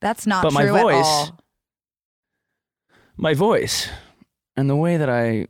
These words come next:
Speaker 2: choreograph my sentences
Speaker 1: I can stop you right there
Speaker 2: is
Speaker 1: and tell you that
Speaker 2: fascinating.
Speaker 1: what it is, is that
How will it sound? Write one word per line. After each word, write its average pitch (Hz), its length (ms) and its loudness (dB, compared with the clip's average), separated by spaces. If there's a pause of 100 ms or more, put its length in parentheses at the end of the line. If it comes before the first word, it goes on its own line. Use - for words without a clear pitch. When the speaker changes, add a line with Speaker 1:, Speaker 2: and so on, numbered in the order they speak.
(400)
Speaker 2:
choreograph 117 760 -2
my 117 80 -2
sentences 110 680 -4
Speaker 1:
I 254 140 -2
can 330 160 -6
stop 262 200 -6
you 240 120 -2
right 214 160 -6
there 196 200 -2
Speaker 2:
is 196 40 -2
Speaker 1:
and 208 80 -4
tell 196 160 0
you 196 80 0
that 196 80 2
Speaker 2:
fascinating. 185 220 0
Speaker 1:
what 190 140 0
it 190 140 -2
is, 175 420 -2
is 175 180 -6
that 160 340 -4